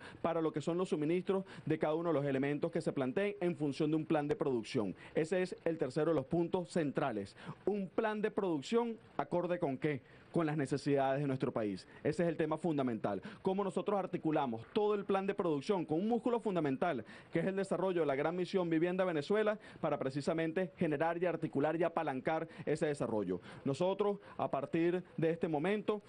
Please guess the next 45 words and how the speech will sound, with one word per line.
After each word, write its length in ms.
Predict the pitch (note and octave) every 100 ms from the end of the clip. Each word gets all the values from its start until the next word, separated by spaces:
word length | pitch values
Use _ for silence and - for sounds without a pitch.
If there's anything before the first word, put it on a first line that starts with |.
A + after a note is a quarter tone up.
| - -
empezamos 480 | E3+ D#3+ E3 F3 G3
a 40 |
trabajar 400 | F3+ D3+ D#3+ F3
en 120 | F#3+
función 340 | F3+ D#3+ F3 F3
de 60 |
esa 160 | G3 F#3+
sincronización. 1000 | - G#3 F3 E3+ C#3+ C3+ A#2+ C#3 B2 F2+ -
Las, 240 | - C#3 D3
estas 400 | G#2+ C3+ E3 E3+
dos 160 | E3+
semanas 320 | E3+ D#3 D#3
pasadas, 460 | D3 B2 E3+ F#3+ F3+
cuando 180 | F3 C#3
el 60 |
presidente 320 | C3+ B2+ C3+ E3+
de 40 |
la 60 | D#3
República 560 | B2+ F3+ F#3 E3 B2+ - - -
aprobó 320 | B2 C#3+ D3+
el 80 | D#3+
punto 260 | F3 E3
de 100 | D3+
cuenta, 360 | F3 G#3+ G#3+ F#3+
ya 80 | C#3+
establecimos 500 | D#3+ D3+ C#3 D#3 E3
algunas 300 | C#3+ C#3+ D#3+
mesas 260 | D3 E3
de 60 | D3+
trabajo. 480 | - C#3 F#3+ F#3+ -
La 200 | D3+ D3
semana 360 | D3+ C3+ E3 E3
próxima 540 | F#3 F#3+ - G3+ G3 - -
vamos 200 | - C3+
a 40 | D3+
hacer 240 | D#3+ E3 - -
un 120 | E3+
aspecto 440 | F3 F#3 D#3+ F#3+
central, 520 | F3 D3 A#2+ B2 G2 E2+ -
bellísimo, 580 | - C3+ F3 F3 A#2+ G2+ G2+ -
en 140 | - C#3+
términos 280 | C#3 D3 D#3+
del 140 | C#3+
trabajo. 460 | B2 A#2 G#2 F#2 E2 - - - -
Hacer 400 | C#3 - F3+ F#3+